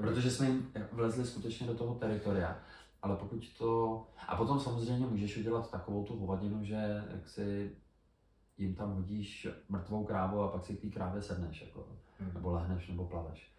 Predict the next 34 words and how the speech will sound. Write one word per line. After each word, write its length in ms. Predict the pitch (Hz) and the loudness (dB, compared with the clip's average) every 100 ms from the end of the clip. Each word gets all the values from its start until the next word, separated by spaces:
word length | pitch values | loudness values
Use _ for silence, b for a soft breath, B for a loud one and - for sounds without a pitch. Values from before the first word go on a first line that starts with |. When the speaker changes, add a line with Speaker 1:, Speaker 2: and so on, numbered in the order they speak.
| b b | b b
Speaker 1:
Takže 260 | 87 95 | -2 0
ten 220 | 90 104 | 0 0
žralok 340 | 101 95 98 95 | 2 2 2 2
to 80 | 104 | -2
úplně 320 | 90 101 98 | 0 0 2
neřeší 540 | 90 92 - 101 107 | 2 0 -2 -2 0
a, 200 | 98 95 - B B B - | 0 -2 -6 B B B -6
a 60 | |
prostě 280 | 90 87 98 | -4 -4 -4
to 100 | 92 | -4
Speaker 2:
Když 80 | 104 | 0
Speaker 1:
tam 100 | 98 | 4
Speaker 2:
už 80 | 156 | 8
je 80 | |
v 60 | 127 | 8
laufu, 280 | 113 110 117 | 6 2 2
že 80 | 113 | 2
už 140 | 110 | 4
žere, 220 | 107 113 | 6 4
tak 180 | 110 101 | 4 0
jako 240 | 104 110 101 | 0 0 4
Speaker 1:
No, 160 | 98 | 6
Speaker 2:
už 40 | 107 | 6
je 40 | |
Speaker 1:
no, 80 | 123 | 6
Speaker 2:
to, 60 | 120 | 4
Speaker 1:
tak 240 | 110 92 - | 4 2 -4
to, 260 | 101 95 90 | -2 2 2
Speaker 2:
jako 140 | 90 95 | 0 -2
už 120 | 92 | 0
Speaker 1:
jo, 60 | 95 90 80 78 - | 2 4 2 -4 -8
Speaker 2:
no. 60 | 90 | -6
Speaker 1:
jo, 100 | 90 | -6
takže 340 | 95 92 95 | -6 -6 -4